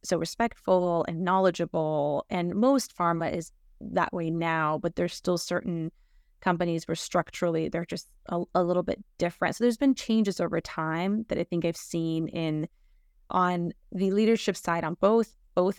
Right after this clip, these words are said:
ends. So I'd love to kinda talk to you more about that too. It's a broad topic, but it's really kind of what changes you've seen. Also, you are just in such an amazing position and what, what things have led to you and your success and where you are. And then on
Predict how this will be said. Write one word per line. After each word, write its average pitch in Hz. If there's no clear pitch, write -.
ends. 160
So 185
I'd 190
love 247
to 339
kinda 294
talk -
to -
you 196
more 180
about 170
that 180
too. 185
It's 175
a 185
broad 226
topic, 185
but 185
it's -
really 196
kind 185
of 170
what 175
changes 165
you've 185
seen. 170
Also, 196
you 196
are 185
just -
in 165
such 165
an 165
amazing 160
position 165
and 156
what, 165
what 185
things 180
have 170
led 170
to -
you 196
and 175
your 185
success 170
and -
where 185
you 196
are. 180
And 196
then 190
on 185